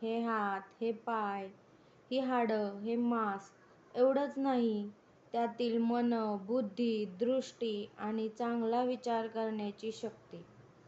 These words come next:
एवढंच नाही, ही दुनिया, हे शरीर आणि मी जगते ते जीवनसुद्धा तुझंच. बघ ना ग जरा आई, तुझीच मी. ये ना ग आई, ये आई,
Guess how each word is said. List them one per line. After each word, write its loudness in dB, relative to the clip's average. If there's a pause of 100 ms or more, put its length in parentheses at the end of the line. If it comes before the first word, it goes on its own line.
(760)
एवढंच 4
नाही, 0
ही -2
दुनिया, 0
हे 0
शरीर 0 (440)
आणि 2
मी 2
जगते -2 (440)
ते 4 (300)
जीवनसुद्धा 0
तुझंच. -4 (1080)
बघ 2
ना 2
ग 0
जरा 2
आई, 0 (420)
तुझीच -2
मी. -4 (1500)
ये 4
ना 2
ग -2
आई, -2 (380)
ये 2
आई, -2